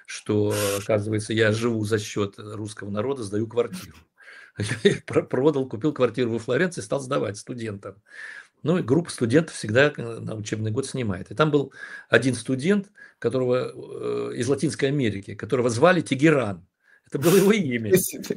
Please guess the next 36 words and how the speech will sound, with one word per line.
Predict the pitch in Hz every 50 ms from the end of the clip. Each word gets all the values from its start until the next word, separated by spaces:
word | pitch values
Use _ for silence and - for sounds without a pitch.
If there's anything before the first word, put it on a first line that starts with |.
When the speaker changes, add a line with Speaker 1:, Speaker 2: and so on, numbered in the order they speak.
| 175 -
Speaker 1:
Ну, | - 139 139 - 180
он | 208 214 254
какой-то | 233 185 - 214 214 208 208 170
там | - 156 139 -
Хосе | - - 156 - - 185 170
Моралес, | 156 135 131 143 160 165 147 131 -
там, | - 131 123
откуда, | 123 - 226 240 233 -
не | 226 202 - 117 117
знаю, | 113 110 113 107 107 107 107
из | - 123
Аргентины | 139 123 104 185 165 139 - 147 127 135 143 - - 165 160 143
или | 135 131 135
Бразилии. | 131 139 131 117 110 107 104 - _ - - - - - - - _ _ _ - 190
И | -
вот | 165 175 -
каждый | 233 226 196 190 214 208
раз, | 196 156 -
когда | - 151 147
мне | 143 147 151
платил | - 160 156 156 151 139
за | 127 147 156
аренду, | 170 214 233 233 233 214
мне, | 151 143 139 143 143 147
э, | 135 139 - 135 135 139 135 131 135
за | 123 120 147
аренду, | 143 151 202 226 226 175 120 110 104 - _ _ - _ -
мне | 127 147 151
в | 139 127
банке | 123 165 196 208 202 - 135
этот | - - _
платёж | - 131 135 131 - - 185 190 156
блокировали. | 143 165 196 196 - - - - 95 98 98 98 92 92 95 104 _ _ _ _ - -
Я | 123 123 190 208
туда | 202 - 160 151 147 160
прибегал, | - 143 135 131 151 147 117 123 131 143 143 143 139 139 135 131